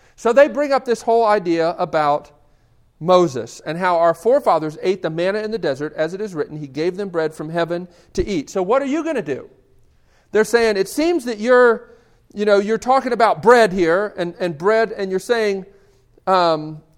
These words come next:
you know, that they're, yeah, this idea of bread, and they start thinking about, "Well, we, yeah, we know about bread. We know about God giving bread, and God gave this sign of bread, and that's why Moses is so great.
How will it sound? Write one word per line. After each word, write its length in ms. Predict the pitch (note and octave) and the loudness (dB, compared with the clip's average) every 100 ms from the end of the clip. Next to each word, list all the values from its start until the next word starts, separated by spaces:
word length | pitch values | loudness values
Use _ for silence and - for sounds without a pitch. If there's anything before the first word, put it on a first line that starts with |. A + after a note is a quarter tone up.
| _ | _
you 80 | F#3 | -6
know, 140 | F#3 | -2
that 180 | F3 F3 | -2 -2
they're, 200 | F#3 F3 | -4 -6
yeah, 300 | - G#3 G3 | -8 -2 -2
this 220 | C#3 F3 | -2 -6
idea 240 | G3+ G#3 G3 | -6 -4 -6
of 100 | D3 | -4
bread, 240 | A3+ G#3 | 0 0
and 80 | F3+ | 0
they 80 | F3 | -6
start 260 | - G3+ | -6 -6
thinking 220 | F#3 G3+ G3 | -6 -8 -4
about, 540 | F3+ F3 D#3+ - - | 0 0 -2 -6 -8
"Well, 180 | F3 D#3+ | -4 -4
we, 140 | F#3+ | -6
yeah, 220 | - G3+ D#3+ | -8 -8 -8
we 100 | A#3 | -8
know 120 | E4 | -8
about 200 | F#3 C3 | -6 -6
bread. 200 | D3 E3 | -6 -6
We 80 | A#3 | -8
know 100 | A#3 | -10
about 240 | G#3 D#3 | -10 -8
God 300 | D#3+ D#3 D3 - _ _ | -6 -6 -6 -12 _ _
giving 280 | F#3 E3 D3+ | -4 -4 -6
bread, 360 | C#3 D3 F3 | -2 0 0
and 140 | F#3+ D#3 | -4 -4
God 280 | F#3 G#3+ G3 | -2 -2 -2
gave 240 | G#3+ G3 | -4 -2
this 200 | G#3 G3+ | -6 -6
sign 300 | G#3+ A3+ A#3+ | -6 -6 -6
of 120 | G3 | -8
bread, 300 | G3 A#3+ A#3+ | -4 -2 -2
and 100 | F#3+ | -4
that's 220 | F#3+ A3+ | -8 -8
why 140 | A3+ G#3+ | -8 -6
Moses 420 | G3+ C4 A#3 G3+ | -2 -4 -4 -14
is 100 | F#3+ | -12
so 140 | A3+ | -10
great. 400 | G#3 B3+ C#4 D3+ | -6 -2 -2 -4